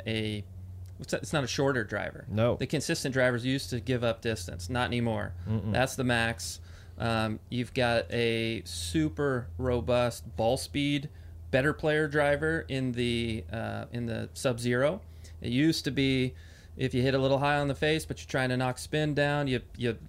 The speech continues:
Speaker 1: lose some ball speed on the Sub-Zero. Those days seem to be gone. And then nowadays with the, uh, the standard, you've got a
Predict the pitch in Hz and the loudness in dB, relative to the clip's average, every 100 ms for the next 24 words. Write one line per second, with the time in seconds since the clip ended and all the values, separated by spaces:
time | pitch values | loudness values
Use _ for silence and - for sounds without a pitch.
0 | - 135 135 - 117 123 123 - 123 113 | -4 2 2 0 2 2 2 0 -2 -2
1 | 110 104 123 117 120 113 110 117 143 - | -4 -2 -2 0 0 0 0 0 0 0
2 | 131 123 - 127 120 123 117 117 110 110 | 0 0 0 -2 0 0 0 0 0 -2
3 | 117 - - - 117 117 117 120 123 131 | -6 -14 -18 -6 -2 0 2 2 2 2
4 | 120 120 117 127 117 - 117 113 110 107 | 4 2 0 -4 -4 -2 0 2 0 0
5 | 107 - 127 139 131 117 113 113 120 117 | -4 -2 0 2 2 0 -2 -2 0 0
6 | - 113 113 113 | 0 0 0 -2